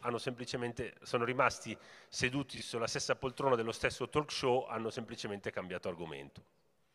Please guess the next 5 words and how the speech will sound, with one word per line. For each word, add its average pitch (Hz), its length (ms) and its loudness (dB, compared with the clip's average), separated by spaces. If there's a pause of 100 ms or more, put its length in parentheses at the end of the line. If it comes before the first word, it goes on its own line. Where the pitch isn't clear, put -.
(920)
Allora 131 280 6
Paolo, 98 480 2
<clears throat> - 560 -2
che - 160 -6
cosa 208 440 0